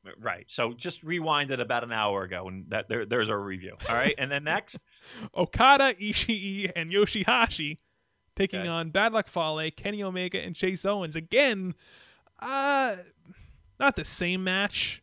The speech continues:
Speaker 2: because
Speaker 1: No.
Speaker 2: I thought that the, the, the main event from night one was better than this, certainly. But,
Speaker 1: Mm.
Speaker 2: uh, pretty much the same stuff. Um, this is the match where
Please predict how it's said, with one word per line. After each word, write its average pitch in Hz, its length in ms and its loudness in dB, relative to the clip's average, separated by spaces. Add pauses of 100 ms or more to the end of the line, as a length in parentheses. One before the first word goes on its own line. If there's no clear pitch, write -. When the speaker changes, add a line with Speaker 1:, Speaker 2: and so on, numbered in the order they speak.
(120)
Speaker 2:
because 156 220 0
Speaker 1:
No. 143 40 -2
Speaker 2:
I - 20 -2
thought 160 220 2
that 151 120 -2
the, 143 120 -4
the, 143 280 -6
the 143 100 -4
main 156 200 0
event 147 240 -4
from 139 140 -12
night 139 160 -4
one 147 120 -6
was 135 140 -8
better 143 280 0
than 131 160 -6
this, 143 160 -6
certainly. 170 460 -2
But, 190 280 2 (460)
Speaker 1:
Mm. 104 220 -12
Speaker 2:
uh, 233 60 -4
pretty 269 200 0
much 240 140 -2
the 208 80 -2
same 220 200 0
stuff. - 480 -2
Um, 151 200 -4
this 180 160 2
is 170 100 -2
the 139 80 -8
match 131 360 -8
where 139 280 -6